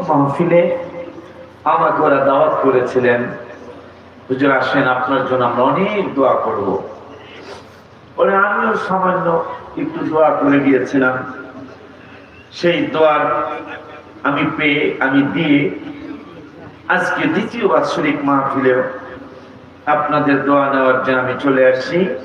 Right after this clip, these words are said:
এই মাহফিলের সম্মানিত সভাপতি জনাব মোহাম্মদ জুয়েল মিয়া সাহেব, সদস্য তিন নং ওয়ার্ড, নারায়ণপুর ইউনিয়ন পরিষদ, সহ সভাপতি জনাব মোহাম্মদ শাহাবুদ্দিন সাহেব, সহ সভাপতি মরিচাকান্দি বাইতুল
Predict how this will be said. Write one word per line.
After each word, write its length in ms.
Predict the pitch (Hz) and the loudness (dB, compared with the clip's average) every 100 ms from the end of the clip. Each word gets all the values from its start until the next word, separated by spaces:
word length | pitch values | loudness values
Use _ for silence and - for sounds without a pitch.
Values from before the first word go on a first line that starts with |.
| - - - - - - - - - | -14 -16 -18 -20 -20 -20 -20 -14 -6
এই 120 | 147 | -2
মাহফিলের 460 | 143 143 143 143 131 | 0 2 2 2 0
সম্মানিত 560 | 143 131 131 127 127 | -2 0 0 0 0
সভাপতি 800 | 123 131 131 127 127 123 120 113 - 113 | 0 0 2 0 0 -2 -6 -6 -10 -4
জনাব 240 | 127 127 127 | -2 0 0
মোহাম্মদ 340 | 127 120 113 | 0 -2 0
জুয়েল 180 | 127 123 120 | 2 2 0
মিয়া 160 | 120 | -4
সাহেব, 220 | 120 123 | 2 2
সদস্য 500 | - 120 123 120 123 - - | 2 0 -2 -4 -6 -6 -12
তিন 160 | 123 120 | -10 -8
নং 160 | 120 117 | -8 -2
ওয়ার্ড, 260 | 120 113 113 - - - - - - - | 0 0 -2 -8 -14 -18 -20 -20 -20 -10
নারায়ণপুর 540 | 117 127 127 123 123 | -2 2 2 2 -2
ইউনিয়ন 300 | 120 120 131 127 | -2 2 0 2
পরিষদ, 420 | 139 127 165 170 170 - | 0 0 2 2 0 -4
সহ 240 | 127 127 127 | 2 2 4
সভাপতি 440 | - 123 120 117 | 2 2 2 -2
জনাব 260 | 120 117 117 | -2 -2 -2
মোহাম্মদ 380 | 120 120 120 113 - - - - - - - | -2 -2 -4 -6 -10 -18 -20 -20 -20 -12 -2
শাহাবুদ্দিন 500 | 147 165 165 170 - | 0 0 0 -2 0
সাহেব, 240 | 175 170 | 2 2
সহ 320 | - - - | 4 4 4
সভাপতি 640 | 127 127 123 123 113 113 - | 4 2 2 0 -2 -6 -2
মরিচাকান্দি 680 | 131 123 - - 117 113 113 107 - | 0 0 0 0 -2 -4 -6 -8 -2
বাইতুল 400 | 113 - 113 | -2 -2 -4